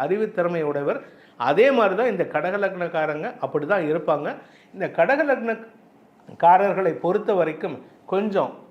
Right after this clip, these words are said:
மனசுல வந்து கோட்டை, கோட்டை, ஆகாய கோட்டை நிறையா கட்டுவாங்க. எல்லாருமே வந்து முதல்வர் ஆக முடியாது. அதுல முதல்வர் ஆகாம கஷ்டப்படுறவங்களும் இருப்பாங்க. ஆனா, அவங்களுடைய மனசுல தான் ஒரு பெரிய ராஜாவா இருக்கணும் அப்படின்ட்டு யோசிக்கக்கூடிய நபர்களாக இருப்பார்கள்.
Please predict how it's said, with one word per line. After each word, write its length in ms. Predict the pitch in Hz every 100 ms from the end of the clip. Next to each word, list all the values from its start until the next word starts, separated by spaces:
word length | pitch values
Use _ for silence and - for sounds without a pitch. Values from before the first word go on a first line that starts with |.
| -
மனசுல 480 | 147 240 311 311 247
வந்து 240 | 190 185 226
கோட்டை, 340 | 180 202 202
கோட்டை, 240 | 175 160
ஆகாய 560 | 139 143 214 254 233 214
கோட்டை 320 | - 175 190
நிறையா 360 | 185 135 160 185
கட்டுவாங்க. 520 | 175 156 156 143 131 - - -
எல்லாருமே 640 | - 151 214 254 233 240 247
வந்து 580 | 220 214 226 208 185 165 151 143 139 139
முதல்வர் 420 | 156 196 214 196
ஆக 240 | 165 165
முடியாது. 600 | 170 147 143 135 - - - -
அதுல 280 | - 139 151
முதல்வர் 460 | 131 151 214 240 220
ஆகாம 460 | 175 180 202 202
கஷ்டப்படுறவங்களும் 880 | 196 143 - 202 208 202 214 214 185
இருப்பாங்க. 220 | 185 247 156 135
ஆனா, 300 | 147 202 175
அவங்களுடைய 400 | 165 151 143 131
மனசுல 520 | 143 202 254 233 226 294 - - -
தான் 180 | 170 165
ஒரு 180 | 156
பெரிய 320 | 151 160 220 196
ராஜாவா 520 | 151 165 190 190 185
இருக்கணும் 460 | 165 160 156 156 127
அப்படின்ட்டு 500 | 135 170 175 196 165
யோசிக்கக்கூடிய 640 | 175 180 185 185 180 156 143
நபர்களாக 560 | 135 156 170 170 143
இருப்பார்கள். 500 | 143 147 151 131 135